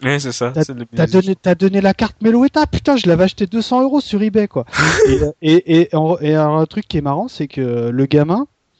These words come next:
Speaker 1: Mhm.
Speaker 2: il a bien, bien, bien compris que les cartes, euh, qui étaient, tu sais, genre, il y a des mômes qui rajoutent un petit un pour faire un petit cent trente d'énergie, tout ça, ou,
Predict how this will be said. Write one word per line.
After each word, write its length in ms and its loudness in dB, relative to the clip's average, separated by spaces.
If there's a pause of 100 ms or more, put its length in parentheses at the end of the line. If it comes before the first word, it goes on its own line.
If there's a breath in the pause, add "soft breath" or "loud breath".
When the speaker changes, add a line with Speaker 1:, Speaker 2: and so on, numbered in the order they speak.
(340 soft breath)
Speaker 1:
Mhm. 160 -6
Speaker 2:
il 60 -2
a 80 4
bien, 300 -2
bien, 180 -2
bien 180 -4
compris 420 -4
que 380 2
les 160 0
cartes, 460 -4
euh, 180 -4
qui 140 -6
étaient, 280 -2
tu 140 -12
sais, 200 2
genre, 320 0
il 40 -4
y 40 -2
a 40 -4
des 140 -2
mômes 200 -2
qui 120 -2
rajoutent 340 0
un 120 0
petit 240 -4
un 160 2
pour 180 -10
faire 160 -2
un 60 -4
petit 160 -14
cent 160 -8
trente 260 -6
d'énergie, 480 -2
tout 140 -14
ça, 360 0
ou, 300 -6